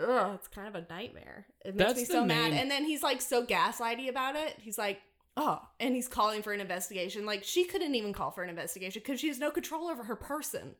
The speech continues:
Speaker 2: Yeah, that's the, that's the really just, like, horrible thing about this is that no reasonable person would think that the person who, like, can keep people in this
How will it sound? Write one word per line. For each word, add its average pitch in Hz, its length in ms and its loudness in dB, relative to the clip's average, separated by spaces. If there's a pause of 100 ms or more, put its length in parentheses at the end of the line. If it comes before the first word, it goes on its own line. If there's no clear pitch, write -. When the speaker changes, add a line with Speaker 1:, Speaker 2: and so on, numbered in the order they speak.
(100)
Speaker 2:
Yeah, 110 420 2
that's 165 260 2
the, 185 260 0
that's 156 260 -2
the 170 140 2
really 120 400 0 (160)
just, 110 300 -4
like, 104 300 -4
horrible 113 460 0
thing 104 180 -2
about 98 280 -4
this 95 200 -6
is 104 140 -6
that 107 280 0 (1160)
no 165 320 6
reasonable 175 520 4
person 127 460 2
would 110 160 -2
think 120 300 -4
that 110 160 -2
the 110 80 -4
person 127 400 -4
who, 117 120 0
like, 104 200 -2
can 107 160 -6
keep 113 240 -6
people 107 280 -6
in 101 120 -4
this 110 300 -4